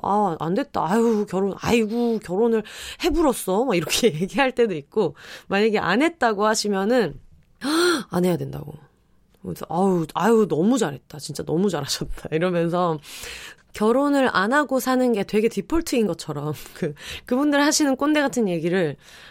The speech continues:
미러링처럼 한 번씩 얘기를 해보면 귀찮으니까 어느 순간부터 얘기를 좀 안 하시더라고요. "아니,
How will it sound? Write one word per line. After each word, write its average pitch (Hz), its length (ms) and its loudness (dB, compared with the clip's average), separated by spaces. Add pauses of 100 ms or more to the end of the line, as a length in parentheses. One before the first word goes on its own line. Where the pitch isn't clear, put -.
(160)
미러링처럼 226 840 2
한 220 140 2
번씩 202 400 -2
얘기를 180 300 0
해보면 196 500 0 (160)
귀찮으니까 240 680 0
어느 180 140 -2
순간부터 190 600 -4
얘기를 170 300 -2
좀 147 180 -8
안 151 140 -4
하시더라고요. 135 800 -6 (920)
"아니, 214 200 2